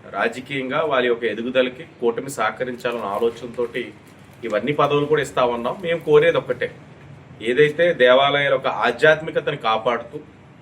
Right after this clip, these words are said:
స్వామివారికి సేవ చేస్తూ భక్తులకి మెరుగైన సేవలు అందించే కార్యక్రమం ఈ కో-,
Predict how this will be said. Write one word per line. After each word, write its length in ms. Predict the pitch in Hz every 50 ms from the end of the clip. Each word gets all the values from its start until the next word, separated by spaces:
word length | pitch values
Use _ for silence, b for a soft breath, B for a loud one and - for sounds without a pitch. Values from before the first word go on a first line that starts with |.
| - - -
స్వామివారికి 720 | - - 120 110 113 127 151 151 156 160 156 151 151 147
సేవ 340 | 143 - 123 113 123 127 127 -
చేస్తూ 340 | 123 117 113 - - - 156 - - - - - - - -
భక్తులకి 540 | - - - - - 185 185 180 180 165 151
మెరుగైన 440 | 131 123 127 147 147 165 170 160
సేవలు 380 | 156 - - 131 131 131 135 127
అందించే 420 | 117 123 127 147 147 143 - 131
కార్యక్రమం 640 | 123 - 113 110 117 113 - - 147 139 143 135 127
ఈ 100 | 120 117
కో-, 260 | 113 - - 117 110